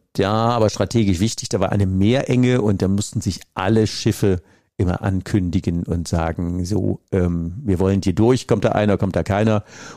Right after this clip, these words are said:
Und der hat Funkverkehr. Und deswegen war das jetzt unsere Hoffnung, dass wenn der jetzt, der Alcalde del Mar, der Bürgermeister vom Meer, dass wenn der jetzt sagt, ähm, "Jo, ich helfe euch da weiter, ich funk euch ein Schiff an, dann <laughs> bin ich euch wieder los."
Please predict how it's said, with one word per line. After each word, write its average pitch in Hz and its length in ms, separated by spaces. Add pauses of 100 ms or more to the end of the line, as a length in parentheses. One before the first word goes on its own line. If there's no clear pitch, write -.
(100)
Und 92 200
der 104 260
hat 104 140
Funkverkehr. 110 680
Und 98 160
deswegen 107 280
war 98 100
das 113 200
jetzt 113 160
unsere 98 240
Hoffnung, 98 400 (340)
dass 95 180
wenn 95 180
der 101 200
jetzt, 95 400
der 87 320
Alcalde 101 500
del 87 180
Mar, 95 240
der 92 120
Bürgermeister 92 680
vom 92 200
Meer, 107 320 (340)
dass - 180
wenn 82 160
der 95 220
jetzt 95 220
sagt, - 520
ähm, 87 360
"Jo, 110 240
ich 113 140
helfe 101 180
euch 85 60
da 92 140
weiter, 92 340
ich - 120
funk 113 240
euch 92 140
ein 98 60
Schiff - 220
an, 101 360
dann 87 340 (340)
<laughs> - 400
bin 147 100
ich - 140
euch 135 220
wieder 127 160
los." 113 300